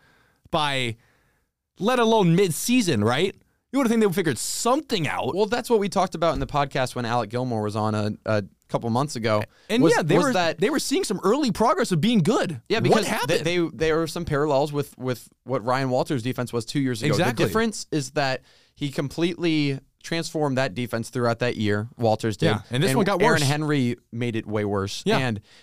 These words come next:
Speaker 2: I think that personally, in my opinion, given what he was given, Henry, I, I'm, I'm usually the one that will argue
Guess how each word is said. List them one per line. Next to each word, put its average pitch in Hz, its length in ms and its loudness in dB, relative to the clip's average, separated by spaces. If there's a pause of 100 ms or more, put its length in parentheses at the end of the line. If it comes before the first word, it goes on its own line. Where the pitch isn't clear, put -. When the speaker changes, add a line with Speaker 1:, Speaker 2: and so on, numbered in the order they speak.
(100)
Speaker 2:
I 160 100 0
think 240 300 -4
that - 420 -4 (380)
personally, 120 680 -4 (320)
in 135 100 -4
my 143 140 0
opinion, 113 400 -4 (1000)
given 170 360 -2
what 135 180 0
he 151 140 0
was 131 180 0
given, 123 360 -2
Henry, 160 480 -2 (180)
I, 151 300 -2 (120)
I'm, 175 260 0
I'm 180 160 -2
usually 214 360 -2
the 151 160 0
one 139 160 -2
that 131 100 0
will 120 140 -2
argue 113 480 -2